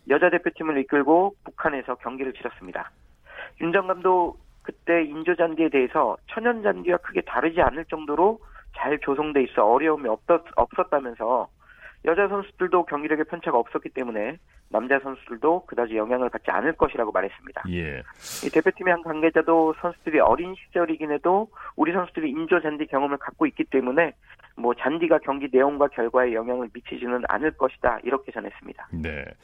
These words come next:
Speaker 2: 그런데 이 북한전을 생중계로 볼 수 없을지도 모르는 상황이죠.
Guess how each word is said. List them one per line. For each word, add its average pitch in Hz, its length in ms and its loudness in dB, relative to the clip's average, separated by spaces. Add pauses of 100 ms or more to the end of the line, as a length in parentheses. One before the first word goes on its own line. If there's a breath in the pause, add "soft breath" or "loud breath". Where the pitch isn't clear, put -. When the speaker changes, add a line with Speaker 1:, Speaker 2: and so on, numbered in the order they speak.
(460 loud breath)
Speaker 2:
그런데 131 420 0
이 139 120 -4
북한전을 156 580 -4
생중계로 185 560 -2
볼 147 180 -2
수 - 200 -12
없을지도 147 1300 -2
모르는 147 360 -2
상황이죠. 101 640 -4